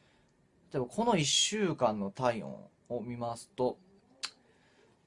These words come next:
まあ、そうっすね。そんなに、なんか、ちょ-、一瞬高くなったような気もするなと思ったりもしたんすけど、どうっすかね。やっぱ五度四分、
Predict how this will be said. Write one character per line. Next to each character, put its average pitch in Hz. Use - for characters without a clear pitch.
ま 101
あ、 -
そ 113
う -
っ -
す -
ね。 226
そ 123
ん 135
な 143
に、 147
な 156
ん -
か、 -
ち -
ょ-、 -
一 247
瞬 -
高 220
く 294
な 151
っ 123
た 139
よ 156
う -
な 123
気 -
も 190
す 190
る 190
な 190
と 190
思 147
っ -
た 95
り 85
も 82
し -
た 180
ん 87
す -
け 82
ど、 90
ど 131
う 98
っ -
す -
か 87
ね。 92
や 104
っ -
ぱ 104
五 123
度 139
四 123
分、 95